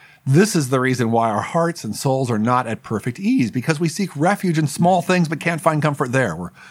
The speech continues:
looking for refuge in the hazelnut, but it's tiny. There's a much bigger world." So there's a lot of ways I think that I, at least, have found myself thinking about this hazelnut image.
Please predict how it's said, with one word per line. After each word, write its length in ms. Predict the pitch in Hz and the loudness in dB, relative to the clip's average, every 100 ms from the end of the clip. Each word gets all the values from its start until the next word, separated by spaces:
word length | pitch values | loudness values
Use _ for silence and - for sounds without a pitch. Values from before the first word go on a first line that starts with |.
| - | -4
looking 240 | 147 156 | 0 2
for 120 | 143 139 | 2 4
refuge 340 | 143 139 123 | 4 2 0
in 100 | 131 | 2
the 80 | 127 | 2
hazelnut, 440 | 135 120 117 107 | 2 0 -2 -2
but 140 | 113 98 | -4 -6
it's 160 | - - - - | -8 -18 -20 -10
tiny. 480 | - 151 165 156 113 | -2 0 2 2 0
There's 180 | 110 | -2
a 40 | 113 | 0
much 180 | 123 - | -2 -2
bigger 200 | 107 101 | -4 -4
world." 200 | 80 - _ _ _ _ _ _ _ _ _ _ _ _ | -6 -12 _ _ _ _ _ _ _ _ _ _ _ _
So 120 | - | -2
there's 120 | 233 | 2
a 60 | 247 | 2
lot 220 | 220 254 | 4 4
of 80 | 269 | 4
ways 340 | 139 120 120 - _ _ _ _ _ _ | 2 2 -2 -6 _ _ _ _ _ _
I 100 | 131 | -2
think 320 | 139 151 - - | 0 -2 -4 -8
that 140 | 127 | -6
I, 200 | 135 165 | 0 2
at 100 | 160 | 2
least, 200 | 123 117 | 0 -2
have 80 | 135 | -2
found 160 | 135 123 | 0 0
myself 300 | 113 127 - | 0 -2 -2
thinking 340 | 156 143 131 | -2 0 0
about 240 | 110 110 101 | 0 0 -2
this 180 | 107 | -6
hazelnut 480 | - 120 113 104 95 | -2 -2 -2 -4 -4
image. 360 | 85 87 104 | -6 -6 -8